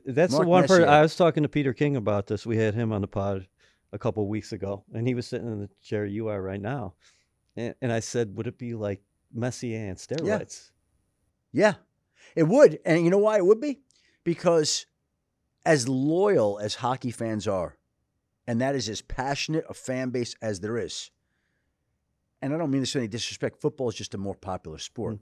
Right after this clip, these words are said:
Speaker 1: yeah.
Speaker 2: So when I was at a charity fundraiser two Mondays ago,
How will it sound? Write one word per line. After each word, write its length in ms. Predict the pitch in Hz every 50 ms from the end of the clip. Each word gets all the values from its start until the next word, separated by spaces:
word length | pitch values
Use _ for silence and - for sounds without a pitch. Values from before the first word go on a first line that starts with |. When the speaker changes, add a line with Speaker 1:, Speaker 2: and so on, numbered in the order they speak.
| _ -
Speaker 1:
yeah. 180 | 143 131 131 101 _ _ _ _ _
Speaker 2:
So 300 | - - - 151 131 127
when 160 | 123 123 127 139
I 160 | 147 156 165
was 220 | 165 160 127 131
at 200 | 143 135 131 131
a 400 | 127 123 120 117 113 110 101 90 _ _ _ _ _ _ _ _ _ _ _ _ _ _ _ _ _ _ _ _
charity 500 | - - - 156 143 151 151 147 143 123
fundraiser 840 | - - - 147 147 143 135 135 131 127 110 120 123 120 117 117 113 _ _ _ _ _ -
two 160 | - - 180
Mondays 420 | 160 151 143 139 131 131 127 107
ago, 480 | 120 117 131 135 127 113 107 113 113